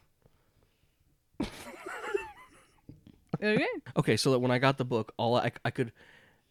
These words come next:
Speaker 1: and it's like, if I really focus, I can, but, like,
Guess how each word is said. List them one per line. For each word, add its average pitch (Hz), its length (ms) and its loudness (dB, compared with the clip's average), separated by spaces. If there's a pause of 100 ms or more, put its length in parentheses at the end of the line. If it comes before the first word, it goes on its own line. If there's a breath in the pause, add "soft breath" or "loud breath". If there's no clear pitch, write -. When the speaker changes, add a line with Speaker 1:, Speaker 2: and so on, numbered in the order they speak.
Speaker 1:
and 147 120 6
it's - 100 0
like, 208 160 4
if 165 100 4
I 196 80 8
really 131 300 8
focus, 120 420 2
I 123 120 2
can, 143 340 2 (220)
but, 131 200 2
like, 104 280 2